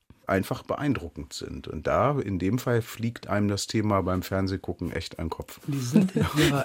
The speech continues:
Speaker 2: in ihrer Performance-Fähigkeit,
Speaker 1: Das
Speaker 2: finde
Speaker 1: ist
Speaker 2: ich,
Speaker 1: sensationell.
Speaker 2: weit unterschätzt.
Speaker 1: Ja.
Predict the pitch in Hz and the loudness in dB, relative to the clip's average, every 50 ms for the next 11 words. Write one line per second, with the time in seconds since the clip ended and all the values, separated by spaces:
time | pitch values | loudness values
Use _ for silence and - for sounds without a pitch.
0 | 123 - 131 127 147 - - 143 139 139 127 120 - - 123 117 - - - 151 | 0 0 0 0 2 2 0 0 0 -2 -2 -4 -4 -2 -2 -2 -2 0 2 4
1 | 170 196 202 196 156 127 120 - - - - - 127 120 110 107 - - - - | 4 6 6 6 4 4 2 0 -2 -2 -2 0 2 2 2 0 -2 -6 -8 -8
2 | - 98 95 90 87 - - - - - 110 107 107 - 82 78 78 78 82 82 | -6 -6 -6 -8 -10 -10 -10 -8 -4 -2 0 0 0 -2 -4 -4 -2 0 0 0
3 | 113 - - - - - - 92 92 - - 151 147 - - 139 131 120 - - | 0 0 2 4 6 6 6 4 2 0 0 0 2 2 0 -2 0 0 0 0
4 | 131 120 - 285 - - - 107 | 0 -2 -4 -4 -4 -2 -2 -2